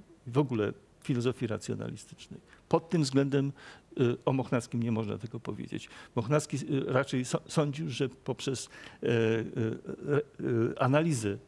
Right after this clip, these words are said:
intelektualną mo-, można dojść do romantyzmu, do natchnienia, do, e, e, do, do kreacji. Więc były różnice filozoficzne, mogły być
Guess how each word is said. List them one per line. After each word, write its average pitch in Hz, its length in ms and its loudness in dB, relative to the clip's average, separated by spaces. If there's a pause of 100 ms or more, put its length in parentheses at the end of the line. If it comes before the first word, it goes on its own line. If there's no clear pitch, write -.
intelektualną 131 800 2
mo-, 135 260 2
można 147 300 2
dojść 135 220 2
do 131 120 2
romantyzmu, 120 600 0
do 110 140 2
natchnienia, 123 640 0
do, 104 180 -4 (500)
e, - 40 -2 (760)
e, - 40 -2
do, 127 160 2
do 127 260 0
kreacji. 120 560 -2
Więc 113 320 -8
były 170 300 6
różnice 151 400 4
filozoficzne, 117 840 -4
mogły 156 300 4
być 139 200 -2